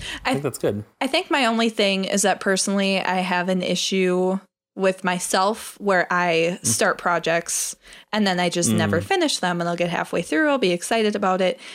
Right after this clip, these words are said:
Speaker 2: and I have a really hard time just completing things, like, in general.
Speaker 1: Right.
Speaker 2: So it's just,
Speaker 1: Yeah.
Speaker 2: it feels like, it's almost like it's just another thing I started and didn't finish. So that's
Speaker 1: Right.
Speaker 2: something, you know, I'm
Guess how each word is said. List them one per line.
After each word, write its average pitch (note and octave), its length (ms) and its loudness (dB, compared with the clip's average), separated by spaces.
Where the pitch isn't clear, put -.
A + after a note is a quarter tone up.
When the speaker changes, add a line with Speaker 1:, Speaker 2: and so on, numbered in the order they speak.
Speaker 2:
and G#3 120 2
I F#3 60 2
have F#3 180 0
a F3 60 -2
really F3+ 260 0
hard F3 220 -2
time E3+ 460 -4
just F#3 200 -2
completing F#3 500 -2
things, - 400 -6
like, F3+ 180 0
in G3 160 0
general. C3 400 0
Speaker 1:
Right. G2 260 2
Speaker 2:
So - 160 2
it's G3+ 160 2
just, G3+ 140 4
Speaker 1:
Yeah. - 80 4
Speaker 2:
it G#3+ 100 2
feels A3 280 2
like, G3 440 0
it's A3 200 0
almost G#3 320 2
like F#3 160 2
it's F#3 160 0
just G3+ 180 0
another G#3+ 420 2
thing E3+ 380 -4
I F#3 100 0
started E3+ 640 0
and F3+ 120 0
didn't E3+ 320 -2
finish. - 600 -4
So A3 160 2
that's G3+ 360 0
Speaker 1:
Right. G2 380 0
Speaker 2:
something, G#3+ 640 0
you A3 120 2
know, F3+ 220 2
I'm E3+ 260 -2